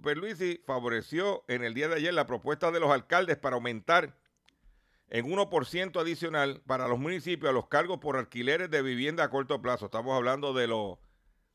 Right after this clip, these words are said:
Airbnb y esas plataformas. Supuestamente porque hay que recoger la basura, hay que atender las carreteras.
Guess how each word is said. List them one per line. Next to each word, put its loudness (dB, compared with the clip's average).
Airbnb 0
y -2
esas 0
plataformas. -2
Supuestamente -2
porque -4
hay -2
que -8
recoger -4
la -2
basura, 0
hay -2
que -2
atender -4
las -4
carreteras. 2